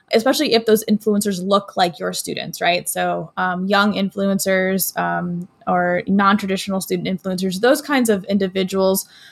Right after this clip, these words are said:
who really can go beyond the brand channels, your own channels, and find individuals who would be interested in what they have to say, and then obviously push them toward the university or organization. I think those are lower funnel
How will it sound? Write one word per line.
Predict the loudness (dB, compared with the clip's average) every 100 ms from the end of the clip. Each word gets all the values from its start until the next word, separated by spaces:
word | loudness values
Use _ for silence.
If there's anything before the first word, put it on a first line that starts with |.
| _ 2
who | 6 6
really | 6 4
can | 4
go | 4 4
beyond | 2 0 2 2 2 2
the | 0 -2 -6
brand | -2 0 2 2 0 -4 -8
channels, | -8 0 0 0 -2 -4 0
your | 0 0
own | 0 -2
channels, | -2 -4 0 4 4 2 -6 -20 -20 -20 _
and | 2 2
find | 2 2 4 4
individuals | 4 2 2 0 2 2 2 0 0
who | 0
would | 2
be | 0
interested | -2 -2 -2 0 0
in | 0 -2
what | -2
they | -2
have | -2 -4 -4
to | -6
say, | 2 4 4 2
and | -2 -2
then | -4 -8 -12 -6
obviously | -2 0 0 -2
push | -2 -2 -2 -2
them | -2 -2
toward | -6 -4 0 0 -2 -6
the | -6
university | -4 -4 -4 -6 -6 -8 -8 -10 -4
or | 0
organization. | 0 -2 -4 -4 -6 -6 -8 -10 -16 _ _ _ _ _
I | 2
think | 2 4
those | 2 4
are | 4 2 -2
lower | 0 2 4 4
funnel | 2 2 4 2 0